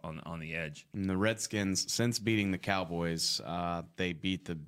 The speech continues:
Speaker 2: Giants in a very nondescript seven-point game. They got drubbed by Atlanta. They gave up five hundred yards to the Bucs, but only three points in a very n-, other, another very nondescript win, and then,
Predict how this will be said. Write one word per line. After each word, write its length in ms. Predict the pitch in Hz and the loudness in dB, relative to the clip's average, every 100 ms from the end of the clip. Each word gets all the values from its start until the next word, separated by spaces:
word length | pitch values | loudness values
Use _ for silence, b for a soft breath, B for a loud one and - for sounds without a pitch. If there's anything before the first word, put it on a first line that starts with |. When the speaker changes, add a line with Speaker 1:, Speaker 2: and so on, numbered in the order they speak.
| - | -12
Speaker 2:
Giants 480 | - 90 87 87 82 | -2 0 2 0 -2
in 60 | 85 | -2
a 60 | 82 | -2
very 400 | 85 85 87 82 | -2 0 0 -2
nondescript 1040 | 85 82 85 87 82 - - 87 82 - - - - | -2 0 0 -2 -4 -6 -2 -2 -2 -10 -18 -20 -18
seven-point 520 | - 92 87 82 87 82 | -4 -2 -2 -2 -4 -2
game. 380 | 85 82 80 78 B B B B | -4 -4 -4 -8 B B B B
They 140 | 92 90 | -2 0
got 220 | 87 - - - | 0 -2 -10 -12
drubbed 500 | - 95 98 87 80 | -2 2 2 0 0
by 420 | 87 85 82 80 - | 2 2 0 -4 -6
Atlanta. 540 | 85 85 90 85 76 - _ _ _ _ _ _ _ _ | -8 -2 -2 0 -4 -8 _ _ _ _ _ _ _ _
They 80 | - | -6
gave 240 | 85 92 87 | -2 0 0
up 120 | 82 | 0
five 220 | 98 98 | 2 2
hundred 220 | 98 92 | 0 0
yards 300 | 92 92 87 | 2 2 0
to 40 | 90 | -4
the 80 | |
Bucs, 340 | 76 92 90 - | 0 0 0 0
but 120 | 98 | 0
only 180 | 92 90 | 2 0
three 240 | - 101 | 0 -2
points 440 | 92 98 92 90 85 | 0 0 0 0 -2
in 100 | 87 | 0
a 40 | |
very 260 | 82 95 90 | 2 2 0
n-, 240 | 87 87 | 0 -2
other, 240 | - 101 92 | 0 -2 -2
another 400 | 85 95 110 98 | 0 2 2 2
very 420 | 90 85 98 98 | 2 2 2 2
nondescript 760 | 85 90 90 87 - - 85 - | 2 2 2 -2 -6 -4 -4 -4
win, 380 | 78 80 78 67 | -4 -4 -4 -4
and 120 | 80 | -4
then, 260 | 78 76 | -4 -6